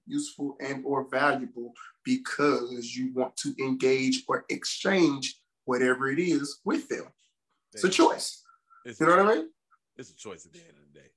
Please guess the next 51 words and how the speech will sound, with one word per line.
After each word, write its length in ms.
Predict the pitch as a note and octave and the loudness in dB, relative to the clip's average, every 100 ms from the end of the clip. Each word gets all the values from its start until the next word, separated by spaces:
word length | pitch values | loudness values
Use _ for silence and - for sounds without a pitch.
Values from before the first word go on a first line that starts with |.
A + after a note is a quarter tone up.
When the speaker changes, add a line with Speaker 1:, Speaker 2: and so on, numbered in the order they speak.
| _ - - | _ -20 0
Speaker 1:
'Cause 140 | F#3+ F3 | 4 6
Speaker 2:
So 60 | |
Speaker 1:
in 60 | F3+ | 8
my 220 | G3+ C#4 | 8 8
opinion, 540 | A#3 G3 D#3+ D#3+ F#3 G3+ | 4 2 -2 -2 -10 -6
so 240 | D3 C#3 | -4 0
I'm 120 | D#3 | 0
gonna, 140 | F3+ D#3+ | 0 -4
I'm 80 | D#3+ | -6
gonna 100 | F3 | -4
take 160 | E3 D3 | -4 -4
it 60 | |
a 20 | |
step 300 | D3 - G3 | -4 -2 -4
further. 440 | - C3+ C3 C3 D3 _ | -2 2 2 2 -4 _
Speaker 2:
Uh-huh. 220 | A2+ A2 A#2+ | -14 -12 4
Speaker 1:
I 100 | E3+ | 6
don't 180 | F#3+ - | 6 0
think 140 | D#3+ | -6
love 340 | D3 D3 C#3+ C#3 | -2 0 -2 -4
is 120 | C#3+ | -12
a 40 | C#3+ | -12
feeling. 440 | - B3 D#3+ - _ _ _ - | 4 4 4 -6 _ _ _ -12
I 80 | C3 | -10
think, 280 | C3 - - | -10 -8 -4
I 100 | C3 | -4
think 160 | C#3+ C3+ | -2 -4
I've 80 | |
talked 220 | C3 A3 E3 | 4 4 4
about 220 | C3 C3 | 0 0
this 160 | B2+ | -6
before. 380 | - - B2 A#2+ _ - - - _ _ - | -14 -14 -14 -14 _ -20 -20 -20 _ _ 4
I 60 | |
don't 100 | E3 E3 | 4 4
think 120 | D#3 | 2
love 220 | D3 C#3+ | 2 2
is 120 | C#3 | 0
a 40 | - | 0
feeling. 180 | G3+ C#3+ | 2 2
I 20 | |
think 180 | - B2+ | 0 -6
love 280 | C3 C3 B2+ | -2 -2 -2
is 100 | B2 | -6
a 40 | - | 0
verb. 420 | F#3+ G#3 E3 - _ | 4 8 6 4 _
Love 180 | C#3 C3 | -2 -2
is 120 | B2 | -4
a 40 | A#2+ | -8
choice. 320 | - F#3 C#3 | 2 2 4
Love 140 | C3+ | -2
is 100 | B2 | -4